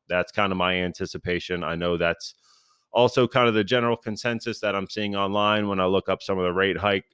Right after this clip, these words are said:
predictions. Uh, last I looked, it was eighty-seven percent calling for a, uh, a point two five percent raise versus thirteen percent calling for that half a percent raise that we were talking about.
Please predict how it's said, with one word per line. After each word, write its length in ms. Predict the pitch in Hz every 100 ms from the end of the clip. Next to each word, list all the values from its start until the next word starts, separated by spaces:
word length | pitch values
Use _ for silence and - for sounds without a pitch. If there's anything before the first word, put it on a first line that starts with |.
| _
predictions. 760 | - 95 123 151 160 147 139 - _ _ _ _ -
Uh, 200 | 98 101
last 300 | 120 123 -
I 80 | 113
looked, 320 | 107 104 - -
it 60 | 104
was 220 | 101 95
eighty-seven 520 | 110 107 107 110 98
percent 380 | 95 98 98 87
calling 360 | - 95 92 87
for 260 | 92 90 78
a, 280 | 85 87 78 _ _ _ _ _ 78
uh, 260 | 78 76 -
a 80 | 87 _ -
point 240 | 113 -
two 200 | - 120
five 520 | - 107 101 98 95
percent 420 | - 98 110 98 95
raise 340 | 95 95 92
versus 500 | 87 92 - 92 85
thirteen 460 | - 95 - 98 90
percent 420 | 92 - 90 82
calling 320 | - 90 87
for 260 | - 90 85
that 200 | 82 80
half 260 | 92 87
a 60 | 85
percent 420 | - 87 92 82
raise 260 | 78 82 80
that 120 | 78
we 120 | 87
were 100 | 82
talking 400 | 82 90 82 85
about. 300 | 82 82 80